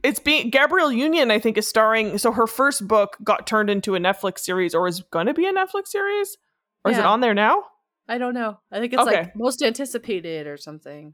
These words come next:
Speaker 1: Oh, okay, yeah. So it's coming, and it's with Gabrielle Union.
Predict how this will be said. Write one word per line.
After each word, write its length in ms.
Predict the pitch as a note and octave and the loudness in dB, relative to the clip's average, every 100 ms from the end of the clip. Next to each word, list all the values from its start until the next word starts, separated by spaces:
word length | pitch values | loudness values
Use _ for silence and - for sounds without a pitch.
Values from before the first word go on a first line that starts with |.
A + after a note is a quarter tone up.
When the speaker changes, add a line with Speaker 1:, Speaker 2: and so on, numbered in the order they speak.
| _ | _
Speaker 1:
Oh, 280 | C#4+ D4+ D4 | 4 4 4
okay, 220 | D4+ A3+ | 2 2
yeah. 200 | G#3 D3+ | 2 2
So 160 | - B3+ | 2 0
it's 100 | A#3+ | 0
coming, 400 | - C4 F#3+ G3+ | 0 2 4 4
and 80 | |
it's 140 | G#3 G3+ | 0 0
with 180 | A3 F#3 | -2 2
Gabrielle 460 | A3 A3 A3 G#3 | 2 4 2 2
Union. 540 | F#3+ G3 F3 F3+ A#3 | 0 -2 0 0 0